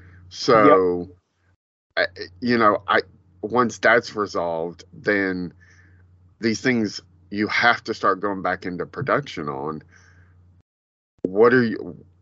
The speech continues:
Speaker 1: what are you gonna do about Kang? 'Cause that was your big play.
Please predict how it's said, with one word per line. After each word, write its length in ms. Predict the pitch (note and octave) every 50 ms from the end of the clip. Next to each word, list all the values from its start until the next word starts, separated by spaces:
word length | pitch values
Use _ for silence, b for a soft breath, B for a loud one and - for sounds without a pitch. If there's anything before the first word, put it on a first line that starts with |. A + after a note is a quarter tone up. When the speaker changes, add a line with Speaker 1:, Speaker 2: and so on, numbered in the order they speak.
| _ _ _ _ -
Speaker 1:
what 160 | G#2+ A#2 A#2+
are 40 | B2
you 100 | A#2+ A2
gonna 200 | A#2 A#2 A2 G#2+
do 140 | G2+ G#2+ G2+
about 260 | F#2 F2 F#2 E2 - -
Kang? 400 | - G#2 F2+ D#2 C2 B1+ C#2 - -
'Cause 240 | - A2 G2+ F2 F#2
that 180 | A2 A#2 A#2
was 180 | A#2+ C3+ B2+ A#2
your 120 | B2 A2+
big 360 | F#2+ F2+ G#2+ G#2+ G2+ F2+ - -
play. 400 | - G2 F#2 D2+ C2 A1+ G#1+